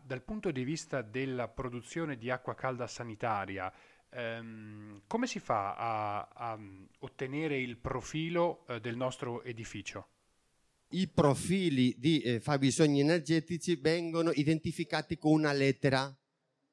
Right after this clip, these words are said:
Speaker 2: che può essere la L o la X L, come se fosse una taglia d'abbigliamento. Per cui, secondo la normativa, un profilo L corrisponde a una portata massima di dieci litri al minuto,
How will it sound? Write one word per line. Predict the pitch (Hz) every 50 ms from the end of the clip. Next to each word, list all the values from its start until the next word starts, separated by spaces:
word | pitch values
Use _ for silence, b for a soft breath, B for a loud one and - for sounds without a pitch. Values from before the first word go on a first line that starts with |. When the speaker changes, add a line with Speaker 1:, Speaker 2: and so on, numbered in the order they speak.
| _ _ _ _ _
Speaker 2:
che | - 139 139
può | - - 139 127 123
essere | 120 107 - 131
la | 123 113 120 143 165 185
L | 190 180 190 196 160
o | 135 139 131 135 - -
la | 135 135 135 - -
X | 156 160 - - - 156 139
L, | 123 113 -
come | - 120 113
se | - 127
fosse | - 151 151 139 151
una | 151 147
taglia | 151 - 151 143 139 139
d'abbigliamento. | 135 135 135 127 135 131 131 123 123 123 117 104 - - 92 - _ b b b b b b b b _
Per | - 143 131
cui, | - 170 151 123
secondo | 113 - 123 - 160 165 160 160
la | 151
normativa, | 151 151 156 170 180 180 165 - 180 180 170 190 190 -
un | - 180 190 175
profilo | - 175 160 135 - 156 156 165 185 185
L | 175 170 165 165 180 202 196 - _ _ _ _ _
corrisponde | - 143 139 135 131 - - - 160 160 151 139 131 131
a | 113 120 147
una | 170 175 170 151 131
portata | - - 139 - - 156 143 - 143
massima | 143 151 160 147 - 160 143 127
di | 117 117 127
dieci | 123 151 143 - - 139
litri | 127 135 131 - 131
al | 127
minuto, | 131 139 147 170 190 185 185 - 190 202 190 -